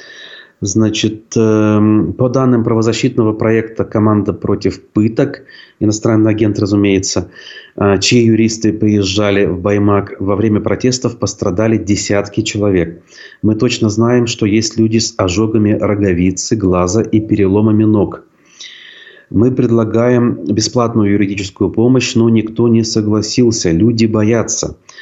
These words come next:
В одном случае от нашей помощи отказались, объяснив, что силовики запугали человека, пообещали ему, что если он что-то предпримет,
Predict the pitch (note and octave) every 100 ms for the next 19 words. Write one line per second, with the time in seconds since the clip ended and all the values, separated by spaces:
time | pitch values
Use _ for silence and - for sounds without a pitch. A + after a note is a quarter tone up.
0 | - - F#2+ G2+ B2 B2 - B2+ - A#2
1 | F2+ G#2 A#2+ A2+ G#2+ - A2+ G#2 - F#2
2 | - F#2 B2+ B2+ - G2 F#2+ F#2+ - B2
3 | B2 - - A#2 - G2+ G2+ F#2+ F#2+ C3
4 | G#2+ G#2+ G2 G#2+ G#2 F2 - F2 A2 C#3+
5 | - - - - - - G2 G#2+ - B2
6 | G2 F#2+ F#2+ B2+ - - F#2 A#2 - G2
7 | A2 G#2 F2+ - G#2 A2 - G2 - B2
8 | D#3 G#2